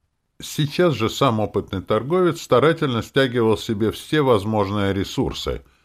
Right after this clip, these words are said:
пользуясь тем, что этот парень доверил ему собственные деньги. Ну и его тоже понять было можно.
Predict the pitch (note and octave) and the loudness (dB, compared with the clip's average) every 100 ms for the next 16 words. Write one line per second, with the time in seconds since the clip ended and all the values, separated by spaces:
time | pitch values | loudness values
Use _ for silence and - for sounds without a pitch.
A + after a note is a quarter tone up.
0 | _ _ - F#2 D2+ E2+ E2 - A2+ - | _ _ 0 0 2 0 0 -2 -4 0
1 | F2 D2+ E2 - B2 G2+ D#2+ F2 F#2+ F2+ | 0 0 -2 2 2 2 2 2 2 2
2 | E2 E2 D#2+ - D#2 - E2 D#2+ G2 F2+ | 0 0 -4 -4 -6 -4 -4 -4 -6 -4
3 | D2 A#1 G#2 - _ _ _ - F#3+ G#3+ | -6 -6 -10 -16 _ _ _ 0 0 2
4 | D#3 C#3 B2+ C#3+ - E3+ D3+ D#3 C#3+ B2 | 4 6 6 2 4 4 6 4 4 4
5 | A2 E2 F2+ F#2 F2+ E2 C#2 D2 C#2+ | 4 2 2 2 2 0 -2 -2 -4